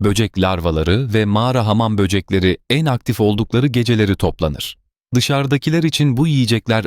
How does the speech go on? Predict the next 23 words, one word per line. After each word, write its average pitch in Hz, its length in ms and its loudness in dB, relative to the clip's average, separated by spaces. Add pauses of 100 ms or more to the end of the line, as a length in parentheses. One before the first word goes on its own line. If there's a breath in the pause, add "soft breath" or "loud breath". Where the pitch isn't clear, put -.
(140)
aşırı 143 340 0
görünebilir. 135 800 0 (360)
Ancak 120 400 -2
kabile 110 480 0
için 104 360 0
bunlar 101 380 2 (160)
enerji 95 420 0
açısından 98 580 0
zengin 85 580 -2 (220)
ve 113 100 2
kolayca 120 560 -2
bulunabilen 113 640 0
lezzetlerdir. 85 920 -2 (560)
Depolama, 135 640 0 (280)
doğanın 127 440 2
bir 135 140 2
mucizesidir. 101 880 0 (500)
En 151 200 2
soğuk 113 460 2
odalar, 90 500 0 (300)
doğal 113 400 0
buzdolapları 110 680 0
olarak 101 380 0